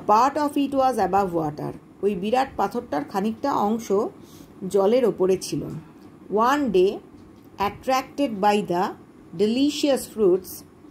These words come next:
একদিন ওই সুস্বাদু ফলের লোভে the monkey jumped to reach the rock, বানরটা লাফ দিল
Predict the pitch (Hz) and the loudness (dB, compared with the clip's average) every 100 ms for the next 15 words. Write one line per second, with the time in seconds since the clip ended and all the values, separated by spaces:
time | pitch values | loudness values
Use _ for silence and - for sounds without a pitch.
0 | - - - 196 233 240 220 202 247 392 | -20 -20 -8 -2 -2 0 0 2 0 -8
1 | - - - 233 226 240 220 - 269 277 | -16 -12 -2 -2 -2 -6 -6 0 0 2
2 | 294 294 220 214 240 254 202 214 220 185 | -2 -2 -2 2 2 2 2 2 4 2
3 | 208 - - - - - 190 180 196 208 | 0 -4 -18 -20 -20 -20 -16 -2 0 2
4 | 190 196 233 226 277 165 214 240 269 - | 2 0 -2 -2 -2 0 0 0 -2 -8
5 | - 247 208 262 285 - 220 202 202 269 | -4 -2 0 0 -2 -2 0 4 4 2
6 | - - - - - - - - - 185 | -4 -20 -20 -20 -20 -20 -20 -20 -8 -2
7 | 190 226 233 - 208 233 339 - - - | 0 0 -2 0 2 2 -2 -14 -20 -8
8 | 190 208 226 214 226 262 220 | 0 2 2 0 -2 2 2